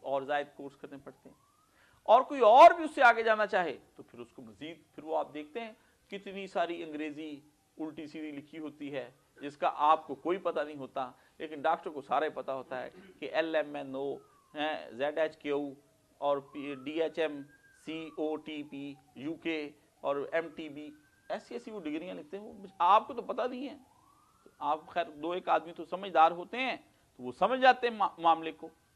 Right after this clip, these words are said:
तो मामला इस हद तक खराब हो जाता है। तो वो फरमाया कि किस तरह से तैयार करें, एक तो ये चीज़ है। दूसरी चीज़ कि किस तर्ज पर काम करें?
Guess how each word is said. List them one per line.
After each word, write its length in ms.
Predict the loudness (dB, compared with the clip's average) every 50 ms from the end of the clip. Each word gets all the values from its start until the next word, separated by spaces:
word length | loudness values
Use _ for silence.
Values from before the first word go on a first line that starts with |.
| _ _ _ _ _ _ _ _ _ _ _ _ _ _ _ 4
तो 300 | 6 8 8 8 8 6 4 2 -12 -18 0
मामला 800 | 6 8 8 8 8 8 10 12 12 12 12 12 8 2 -10 -14 -14
इस 120 | -14 -14 -2
हद 240 | 2 2 2 4 2 -2
तक 140 | -6 -6 -6
खराब 320 | -2 2 4 4 4 2
हो 80 | 0 -8
जाता 260 | -8 -10 -14 -18 -20
है। 80 | -20 _ _ _ _ _ _ _ _ _ _ _ _ _ _ _ _ _ _ _ _ _ _ _ _ _ _ _ _
तो 120 | -4 -4
वो 160 | -4 -4 -6 -10
फरमाया 420 | -6 0 4 6 6 6 6 4
कि 280 | 2 -2 -2 -2 -2 -2
किस 260 | -4 -8 -10 -10 -6
तरह 160 | -6 -6 -6
से 140 | -6 -8 -12
तैयार 320 | -8 -6 -6 -6 -6 -8 -14
करें, 140 | -18 -20 -20 _ _ -6
एक 180 | -6 -6 -6 -8
तो 60 | -12
ये 160 | -12 -12 -12
चीज़ 300 | -14 -18 -20 -20 -20 -20
है। 80 | -20 -20 -20 -20 -20 _ _ _ -20 -20 -20 -20 _ _ _ _ _ _ -20 -20 -16 -8
दूसरी 420 | -4 -2 -2 0 2 2 2 2
चीज़ 320 | 2 -2 -6 -10 -10 -12 -18 _ _ _ _ _ _ 2
कि 100 | 2 2
किस 320 | 2 0 -4 -4 -4 -4
तर्ज 440 | -6 -2 0 2 2 2 0 -2 -2
पर 140 | 0 0 0
काम 300 | 0 0 0 0 0 -4
करें? 260 | -8 -10 -12 -12